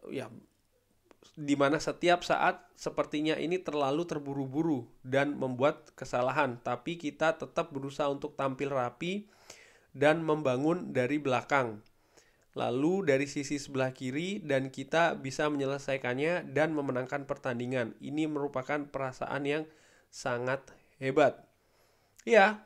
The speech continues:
Manchester United sering sekali tadi di pertandingan menghadapi Fulham tampil terburu-buru seperti yang gua katakan,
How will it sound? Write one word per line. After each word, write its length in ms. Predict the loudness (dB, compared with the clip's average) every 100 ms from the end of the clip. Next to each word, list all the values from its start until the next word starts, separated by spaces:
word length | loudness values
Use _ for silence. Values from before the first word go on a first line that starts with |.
| -12
Manchester 420 | -2 -2 -2 -2 2
United 240 | 2 2
sering 300 | 0 0 0
sekali 320 | 0 0 0
tadi 180 | 0 0
di 300 | 0 0 0
pertandingan 500 | -2 -2 0 2 0
menghadapi 460 | 0 -2 -2 -2 -2
Fulham 320 | 2 2 2
tampil 480 | 0 0 0 0 0
terburu-buru 640 | -4 -2 -4 -4 -4 -6
seperti 320 | -6 -4 0
yang 80 | 2
gua 160 | 2 0
katakan, 480 | -4 -2 0 0